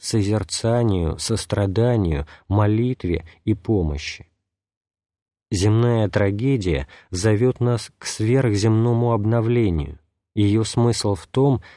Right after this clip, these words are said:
чтобы мы в посюстороннем мире учились потусторонней жизни, а учит нас этому именно духовно-религиозный опыт христианства.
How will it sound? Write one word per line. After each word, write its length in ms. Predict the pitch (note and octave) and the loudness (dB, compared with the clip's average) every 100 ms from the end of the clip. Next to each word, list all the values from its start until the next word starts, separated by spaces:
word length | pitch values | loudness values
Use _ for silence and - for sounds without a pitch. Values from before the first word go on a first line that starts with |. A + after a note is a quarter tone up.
| _ | _
чтобы 420 | - A#2 G2+ A2 | -4 0 2 4
мы 320 | A2 A#2+ A#2 | 4 4 2
в 160 | G#2 - | -2 -2
посюстороннем 1000 | G#2+ - - A2 - G#2+ G#2+ G#2+ G2+ G2 | -2 -2 -2 -4 -2 0 2 2 2 2
мире 560 | G2+ A#2+ C#3 G#2+ C#2+ - _ _ | 2 2 2 2 -2 -8 _ _
учились 640 | A#2 - - B2+ A#2+ A#2 - | -4 -2 -2 0 2 -2 -2
потусторонней 1000 | B2 A#2 A#2 - A#2 A2 A2 A2 A2 A2+ | -4 -2 -4 -2 0 2 2 2 2 0
жизни, 540 | A2 A#2 F2 D2 C2 _ _ _ _ _ _ | 0 0 -2 -6 -14 _ _ _ _ _ _
а 120 | A#2 | 0
учит 420 | A2 B2+ D3 B2 G#2+ | 2 0 0 -2 0
нас 300 | G2+ - A2 | -2 -2 -4
этому 420 | F2+ E2+ D2 C#2 - _ _ | -2 -2 -4 -6 -14 _ _
именно 680 | A#2+ B2 A#2+ A#2 A#2 A2+ G2+ | 2 2 2 2 2 2 0
духовно-религиозный 1600 | G2+ G2+ - B2 A2+ G#2+ G#2 G2 F#2+ F2+ G2 A#2 C3 B2 A#2 A2 - _ _ | 0 0 2 2 4 2 2 2 0 0 0 2 2 2 0 -2 -8 _ _
опыт 340 | A#2+ A2 G#2+ - | -2 0 -2 -4
христианства. 1080 | G#2 G#2 - - A2+ G#2 D#2+ C#2 - - | -2 -2 -2 -2 0 2 -2 -4 -12 -20